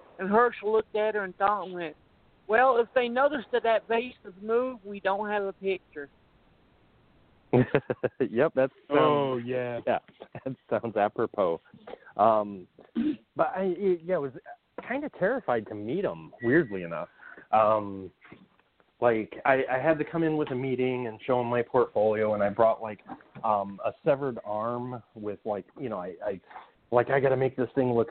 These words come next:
Speaker 2: so awesome and realistic, and, you know, did nails and punched in little arm hairs and made it really, like, you know, realistic looking, and I showed it to him, and he just kinda looked at this,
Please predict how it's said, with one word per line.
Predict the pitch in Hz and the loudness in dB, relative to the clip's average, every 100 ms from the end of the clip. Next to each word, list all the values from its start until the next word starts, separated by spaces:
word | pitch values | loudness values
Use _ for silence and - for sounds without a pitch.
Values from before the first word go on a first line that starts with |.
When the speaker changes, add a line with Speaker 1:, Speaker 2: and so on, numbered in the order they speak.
| - - | -2 2
Speaker 2:
so | 143 135 127 120 117 - | 4 6 4 0 -2 -2
awesome | 127 127 - 117 | -2 -2 -2 -2
and | 110 110 | -2 0
realistic, | 127 120 120 117 - 110 | 2 2 2 0 0 0
and, | 107 104 - - - | -2 -6 -10 -20 0
you | 131 | 4
know, | 120 101 | 6 4
did | 101 95 127 104 104 | 2 2 0 0 -2
nails | 113 123 123 120 120 117 113 | 4 6 6 4 2 0 -2
and | 107 98 - | -10 -10 -16
punched | - - 135 - | -4 -2 -2 -4
in | 131 120 | -4 0
little | 120 110 110 | 0 0 0
arm | 104 117 117 | 0 0 0
hairs | 113 120 110 110 110 104 | -2 -6 -6 -6 -8 -10
and | 90 - - - | -12 -16 -20 0
made | 123 131 | 4 6
it | 120 | 6
really, | 120 139 131 | 4 2 2
like, | 113 104 92 95 _ | 2 -2 -4 -14 _
you | 151 120 | 0 2
know, | 95 95 | 2 2
realistic | 127 135 117 120 117 127 - | 4 4 4 0 0 -2 0
looking, | 123 - 127 | 0 0 -2
and | 110 | -2
I | 92 - | -4 2
showed | 208 214 | 2 2
it | - | 0
to | 117 | 0
him, | 104 | 2
and | |
he | 143 | 0
just | 170 - | -2 -4
kinda | 175 151 | 0 2
looked | 139 160 185 | 2 0 -2
at | 170 | 2
this, | 185 | 2